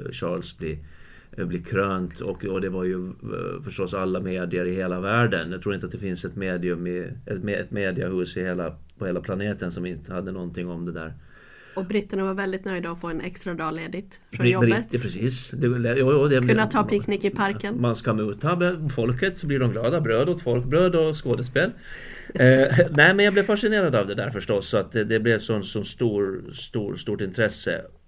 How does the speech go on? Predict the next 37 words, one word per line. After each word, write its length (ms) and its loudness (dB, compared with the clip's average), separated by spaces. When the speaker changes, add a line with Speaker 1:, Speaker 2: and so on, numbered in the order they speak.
Speaker 1:
Och, 520 -4
eh, 240 2
eh, 180 -6
jag 280 6
själv 320 4
är, 120 6
är 560 0
till 120 0
viss 260 -2
del 160 0
ganska 260 -2
fascinerad 720 0
av, 340 -4
av 320 -4
den 220 -6
ku-, 260 -10
kungliga, 720 -2
den 220 -6
kungliga 420 0
sfären 720 0
på 80 -6
något 280 -2
vis. 300 -4
Och, 120 0
och 200 -2
jag, 220 4
jag 100 2
tycker 200 -2
också, 160 0
det 220 2
är 60 0
också 160 -2
intressant 600 0
hur 80 4
den, 320 -2
de 100 -4
senaste 680 0